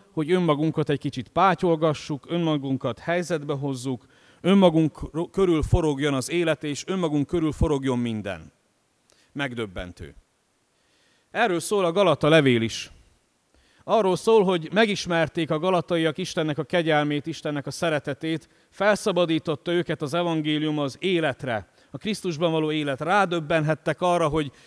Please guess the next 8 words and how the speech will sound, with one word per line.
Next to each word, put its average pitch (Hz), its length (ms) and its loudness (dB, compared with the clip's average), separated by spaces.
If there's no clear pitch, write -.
milyen 160 200 0
nagyszerű 196 400 2
a 156 60 2
Krisztusban 160 600 -4
élni, 165 380 0
és - 80 -14
aztán 202 260 0
jöttek 208 560 -2